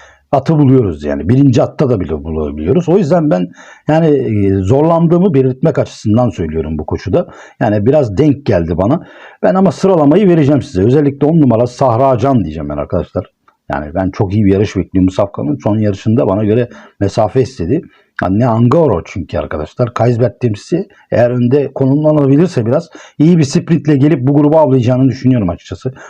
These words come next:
On numara Sahra Can'dan çok iyi bir yarış bekliyorum. Rakibin ise dört numaralı Yankı Alp arkadaşlar. Bu safkan iki yarış kumda gördü. Bana göre çivi de çok iyi yapacağını düşünüyorum. Çok sert grupta.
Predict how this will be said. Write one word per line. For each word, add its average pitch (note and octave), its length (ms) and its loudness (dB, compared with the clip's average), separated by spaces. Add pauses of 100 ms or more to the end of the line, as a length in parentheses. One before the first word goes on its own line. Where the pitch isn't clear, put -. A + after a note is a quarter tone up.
(140)
On C3 200 4
numara F2 280 0
Sahra B2 400 0
Can'dan A#2 300 -2
çok - 240 -8
iyi F#2+ 120 0
bir F2+ 80 -4
yarış F#2 280 -6
bekliyorum. E2 400 -10 (440)
Rakibin G3 360 2
ise D#3 440 2
dört F3 340 -2
numaralı C3+ 520 2 (880)
Yankı C#3+ 420 2
Alp G2 240 -4
arkadaşlar. F2 640 -4
Bu F#3 80 -2
safkan F3+ 400 -2
iki F3 240 0
yarış D#3 240 0
kumda C3 380 0
gördü. F#2 460 -4 (320)
Bana C3+ 200 2
göre D#3 220 2
çivi C#3+ 240 2
de D#3 80 0
çok C3+ 220 -4
iyi D3 120 2
yapacağını A#2+ 420 0
düşünüyorum. D#2 420 -6 (400)
Çok C3+ 220 -2
sert C3 340 -4
grupta. G#2 440 -4